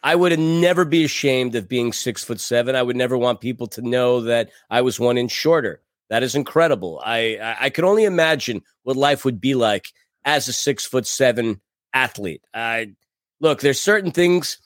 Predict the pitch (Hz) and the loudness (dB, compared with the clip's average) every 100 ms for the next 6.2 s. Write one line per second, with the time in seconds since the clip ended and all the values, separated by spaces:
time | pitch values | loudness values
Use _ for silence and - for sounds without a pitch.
0 | _ 143 156 147 120 - 175 - - - | _ -4 -2 0 -2 -2 -2 -2 -8 -4
1 | 131 139 143 139 139 - 107 156 190 185 | 0 0 0 -2 -6 -6 -4 0 2 0
2 | _ _ 160 185 196 185 175 - 190 170 | _ _ 0 2 0 0 -2 0 0 0
3 | 151 - 233 247 196 247 233 202 175 160 | -4 0 2 0 0 -4 -2 0 0 0
4 | - - _ _ - 110 139 156 226 - | -4 -18 _ _ -14 -6 0 0 0 -2
5 | - 208 220 220 202 120 110 151 165 151 | -4 0 2 2 2 -2 -4 -2 0 -2
6 | - | -4